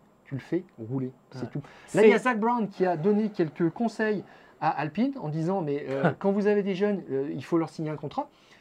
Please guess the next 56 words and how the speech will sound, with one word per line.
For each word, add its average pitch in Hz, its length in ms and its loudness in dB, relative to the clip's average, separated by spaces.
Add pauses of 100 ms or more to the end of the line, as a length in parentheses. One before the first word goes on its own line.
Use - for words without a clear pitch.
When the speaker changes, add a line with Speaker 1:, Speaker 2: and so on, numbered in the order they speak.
(200)
Speaker 1:
Euh, 143 80 2
Wolff 214 280 2
a 202 60 2
dit, 202 160 -2
là, 202 160 2
je 165 100 -6
vais 170 60 -4
recruter 196 360 -4
des 185 140 -2
juristes 185 440 -2
pour 143 140 -4
border 180 300 0
tous 180 100 -10
mes 170 140 -2
contrats 165 360 -6
parce 139 160 -10
que 139 220 -4 (260)
c'est - 160 -4
quand 160 140 -4
même 151 100 -6
assez 139 300 -6
important. 247 420 -6 (580)
Et, 170 340 4
euh, 131 380 -2
bah, 135 120 -4
Zak 139 200 -4
Brown, 208 340 -2
si - 200 -10
tu 170 120 -4
te - 60 -10
souviens, 165 400 -2
avec 139 220 -6
Lando 180 240 -2
Norris, 151 440 -4 (220)
en 202 100 4
deux 208 100 4
mille 196 160 0
dix-huit, 160 400 -4
il 160 120 0
est 156 60 4
dans 147 140 -6
son 143 300 -8
année 147 180 -4
de 135 120 -4
Formule 127 380 -6
deux 214 200 2 (340)
et 208 60 0
il 240 80 4
lui 202 100 0
fait 175 160 -6
faire 214 280 -4 (180)
les 175 120 0
vingt-quatre 175 400 -6
heures 190 100 -6
de 143 160 0
Daytona 185 500 -4